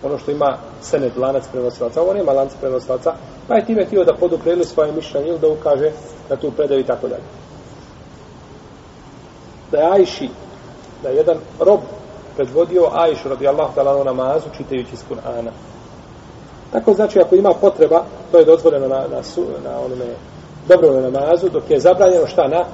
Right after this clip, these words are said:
farzu. Tu nema razilaženja, braćo, da je to zabranjeno na farzu. I čak mnogo uleme kaže da to kvari namaz.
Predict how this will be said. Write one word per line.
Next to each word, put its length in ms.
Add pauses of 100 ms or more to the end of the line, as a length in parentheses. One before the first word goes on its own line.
(680)
farzu. 300 (280)
Tu 80
nema 240
razilaženja, 520
braćo, 180
da 60
je 100
to 80
zabranjeno 360
na 60
farzu. 260 (1800)
I 60
čak 200
mnogo 200
uleme 300
kaže 240
da 80
to 140
kvari 260
namaz. 260